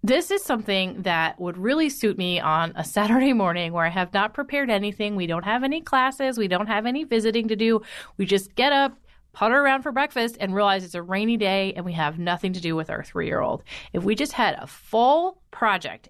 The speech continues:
in one box, no trips to the hardware store for tools, no trips to the craft store for felt, we just had it all in one place, we would definitely be able to occupy ourselves for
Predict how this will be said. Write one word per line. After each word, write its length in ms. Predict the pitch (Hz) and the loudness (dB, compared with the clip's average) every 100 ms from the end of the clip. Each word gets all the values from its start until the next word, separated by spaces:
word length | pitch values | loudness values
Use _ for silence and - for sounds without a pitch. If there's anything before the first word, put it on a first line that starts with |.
| - | -4
in 260 | 277 285 | 0 2
one 240 | 220 330 311 | 4 4 2
box, 480 | 208 165 - - - | 0 0 -8 -18 -6
no 260 | 214 277 370 | 2 4 2
trips 380 | 359 349 - | 0 -2 -2
to 100 | - | -2
the 80 | 339 | 2
hardware 380 | 302 277 240 240 | 2 2 -2 -8
store 260 | 240 196 214 | -6 -4 -4
for 180 | 269 | -6
tools, 540 | 247 - 190 175 185 - | -10 0 2 2 0 -6
no 240 | 185 190 302 | -4 0 0
trips 280 | 320 349 - | 0 -2 -2
to 100 | 349 | -2
the 80 | 330 | 2
craft 300 | 262 254 - | 2 0 -2
store 220 | 240 247 | -4 -4
for 200 | - 226 | -2 -2
felt, 320 | - 151 - | 2 0 0
we 140 | 214 190 | -8 -6
just 240 | 180 - - - - | -8 -10 -20 -20 -6
had 200 | 190 180 | -2 0
it 80 | - | 0
all 340 | 185 220 269 | 2 2 2
in 160 | 240 214 | 0 0
one 200 | 190 202 | 0 -2
place, 360 | 269 392 370 - - | -2 -2 -4 -12 -4
we 100 | 262 | 2
would 160 | 262 196 | 2 2
definitely 400 | 208 190 165 165 | 0 0 -8 -10
be 160 | 170 | -6
able 140 | 165 180 | -6 -6
to 120 | - - | -4 0
occupy 420 | 214 220 220 165 | 0 -2 -2 -2
ourselves 400 | 151 - 110 - | -2 -4 -8 -8
for 200 | - | -12